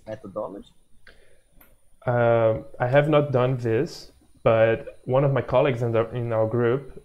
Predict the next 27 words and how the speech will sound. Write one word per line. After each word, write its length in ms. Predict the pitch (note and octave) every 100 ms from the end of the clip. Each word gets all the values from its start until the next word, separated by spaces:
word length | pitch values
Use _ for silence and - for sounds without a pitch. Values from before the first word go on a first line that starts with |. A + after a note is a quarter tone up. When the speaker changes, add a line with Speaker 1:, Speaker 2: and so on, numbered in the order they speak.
| -
Speaker 2:
eh, 320 | B2 A#2 - -
he 120 | C3
studies 420 | - D3+ C3+ C3+
this 440 | A#2+ A2+ B2 - - - _ _ _
in 140 | C3+ C3
special 500 | - A#2+ A#2+ C3 B2+
with 280 | B2+ B2
perovskites 760 | - B2 B2 - A2 G2+ - - _ _ - - - _ -
and 140 | B2 A#2
also 220 | A#2 A#2
for 500 | - A#2 A2 G2+ - - - - - - -
quantum 240 | B2 A#2+
computing 680 | A#2 A#2 A#2 A#2 A2 G#2+ G#2+ - - -
applications. 720 | A2 A2+ - - - - -
So 380 | A2+ A2 G#2+ - -
I 100 | A#2+
know 380 | B2 B2+ C3 - - - -
that 380 | B2 A#2 A2+ - -
it 180 | B2 A#2+
can 200 | B2+ B2
be 100 | A#2
used, 580 | A2 G#2+ - - - - - -
but 160 | A#2
I 60 | A2
cannot 400 | A#2+ A#2 G#2+ G#2+
detail 420 | A#2 A2+ G#2+ G#2
further. 400 | G#2 G#2+ G#2+ A2